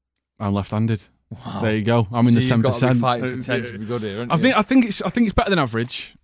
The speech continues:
Speaker 1: I think we're gonna, I think I'd be wanting to put it in good.
Speaker 2: Yeah, let's put ten in good.
Speaker 1: Yeah?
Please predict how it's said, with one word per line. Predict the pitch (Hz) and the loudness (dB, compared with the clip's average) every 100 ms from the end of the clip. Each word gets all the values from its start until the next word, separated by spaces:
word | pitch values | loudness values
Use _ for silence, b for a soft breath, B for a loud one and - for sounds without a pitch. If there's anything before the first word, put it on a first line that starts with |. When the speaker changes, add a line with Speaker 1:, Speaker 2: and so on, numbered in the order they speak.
| _ | _
Speaker 1:
I | 131 | -2
think | 160 | -2
we're | 135 | 0
gonna, | 139 147 | -2 0
I | 143 | -2
think | - 156 151 | 0 -2 -2
I'd | 135 | 0
be | |
wanting | 139 139 127 | 2 4 4
to | 117 | 2
put | - | -4
it | 120 | -2
in | 113 | 0
good. | 110 104 - _ _ _ _ _ | 2 0 -4 _ _ _ _ _
Speaker 2:
Yeah, | 113 | -14
let's | 113 | -14
put | - 175 | -12 -10
ten | - 151 | -6 -6
in | 113 | -6
good. | 101 101 | -8 -6
Speaker 1:
Yeah? | 120 135 | 0 0